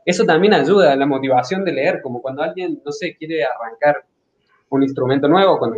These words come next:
quieren empezar un deporte nuevo, eh, comprarse el, el equipamiento adecuado para ese, para ese deporte es muy bueno, porque nos ayuda a esa motivación, ¿verdad?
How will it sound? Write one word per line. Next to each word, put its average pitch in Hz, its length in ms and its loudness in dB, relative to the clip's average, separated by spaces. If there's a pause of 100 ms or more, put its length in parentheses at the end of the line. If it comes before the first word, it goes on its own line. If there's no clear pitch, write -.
(120)
quieren 143 240 2
empezar 131 380 -2
un 147 100 4
deporte 151 340 0
nuevo, 147 500 2 (120)
eh, 123 400 -4 (1600)
comprarse 165 840 -2 (140)
el, 127 260 -12 (340)
el 131 160 -4
equipamiento 131 680 2
adecuado 156 560 4
para 135 140 2
ese, 147 360 0
para 127 160 0
ese 156 180 0
deporte 147 640 0
es 165 80 0
muy 170 140 -2
bueno, 175 300 0
porque - 220 -18
nos 120 120 -8
ayuda 147 420 2
a 131 80 2
esa 151 220 -2
motivación, 123 680 -8
¿verdad? 120 400 -8